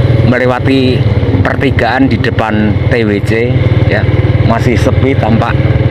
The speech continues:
ada sebuah truk terparkir di sini, plat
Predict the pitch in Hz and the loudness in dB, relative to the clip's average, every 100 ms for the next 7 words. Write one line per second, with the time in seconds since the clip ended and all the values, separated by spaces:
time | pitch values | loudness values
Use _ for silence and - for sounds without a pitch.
0 | - - - - - - - - - - | 0 0 0 0 0 0 0 0 0 2
1 | - - 117 123 110 - 117 113 104 98 | 2 0 0 0 0 0 2 2 0 -2
2 | - 117 - 143 - - - - - - | 0 0 0 0 0 0 0 2 2 0
3 | 135 127 - - - - - - - - | 0 0 0 2 2 2 2 2 2 2
4 | - - - - - - - - 120 - | 2 2 2 2 2 2 2 0 0 0
5 | 131 123 131 107 123 120 127 127 - - | 0 0 0 2 2 2 2 2 2 2
6 | 123 | 2